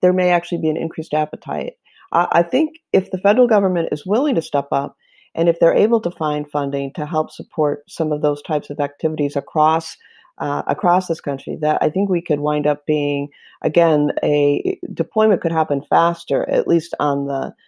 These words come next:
on the infrastructure side of things. You know that most people, when you talk about the cool new stuff,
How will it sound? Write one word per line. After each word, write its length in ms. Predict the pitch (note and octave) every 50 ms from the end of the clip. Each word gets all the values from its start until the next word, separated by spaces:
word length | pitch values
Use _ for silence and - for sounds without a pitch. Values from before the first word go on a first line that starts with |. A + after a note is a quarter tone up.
| _ _ _ -
on 140 | - D3 D3+
the 160 | C#3+ - -
infrastructure 640 | G#3 G3+ G3+ F3 D#3+ - - B2+ C3 - - - -
side 260 | - - - - -
of 120 | - -
things. 300 | - - - - - D3+
You 240 | D#3+ E3 G3 A3 A#3+
know 400 | A#3 F3 D3 C#3 C#3 C#3 D3 D#3+
that 440 | D#3 D#3 D3 - - - G1+ - - _ _ _ _ _ _ _
most 340 | - F#3 G3 G#3 G#3+ G#3+ - -
people, 260 | E3 D#3+ - D#3+ D3
when 160 | - D3 D3
you 80 | D3 D3
talk 320 | D3 D#3 D#3+ D3+ - -
about 460 | - - - D2+ E3 F3 - - - _ -
the 80 | D3+
cool 380 | D3 - - G#3+ G3+ F#3+ F3+ E3+
new 140 | D#3+ D#3+ D#3
stuff, 500 | - - - D3+ D3+ D3+ - - -